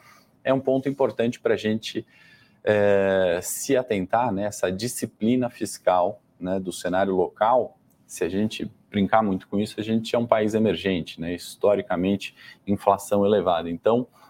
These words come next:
esses são os riscos, né, quando a gente vê, eh, associados à indisciplina, seja fiscal, seja de uma equipe econômica, tá? Então, eh, é, é bastante importante a gente citar isso, porque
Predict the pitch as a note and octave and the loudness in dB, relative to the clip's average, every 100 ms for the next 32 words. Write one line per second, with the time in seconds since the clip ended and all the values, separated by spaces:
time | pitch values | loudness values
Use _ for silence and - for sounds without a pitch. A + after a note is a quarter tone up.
0 | _ _ B2 B2+ - - B2 A2+ - A2+ | _ _ 2 2 0 0 2 0 -2 -2
1 | A2+ A2+ F#2+ E2 F#2+ - F2+ F#2 F#2+ F#2 | -2 -4 -10 -8 -8 -6 -4 -2 -4 -4
2 | F#2 E2+ G2 G2+ - _ _ _ _ _ | 0 4 4 2 -8 _ _ _ _ _
3 | _ _ _ _ - F#2+ F2+ F2+ E2+ D#2+ | _ _ _ _ -2 0 2 0 0 -4
4 | - - G2+ - G2 G2 F#2+ F#2+ G2+ G#2 | -2 0 0 0 0 2 2 2 0 2
5 | G#2 _ _ F#2 G2+ F#2+ - _ - - | -2 _ _ 0 2 2 -2 _ -20 -6
6 | - F#2+ F2+ - - A2+ A#2 A2+ A2 G#2 | 0 0 0 -8 0 6 6 4 2 0
7 | F#2+ F#2 F2 F2+ F2+ - F#2+ G2 F2 - | 2 2 2 0 0 -2 -2 -2 -4 -6
8 | _ - G#2+ - A2 F2+ E2 D2 - _ | _ -2 0 2 2 2 0 -4 -14 _
9 | - F#2 F#2 G#2+ A2 A2 G#2 E2+ G2 F#2 | -10 -8 -2 0 2 0 -2 -4 -2 0
10 | F2+ D#2+ D#2+ D#2 - - _ _ _ - | -2 -4 -6 -8 -12 -20 _ _ _ -10
11 | E2+ - - F2+ F#2+ - A2 - A2 - | -10 -8 -8 0 0 2 -2 -2 -4 2
12 | G#2 - G2+ G2+ F#2+ F#2 F#2 - G2 - | 2 2 -2 -2 -2 -2 -4 -4 -4 2
13 | F#2 B2+ - - C3 - C3+ | 2 2 0 -4 -4 2 2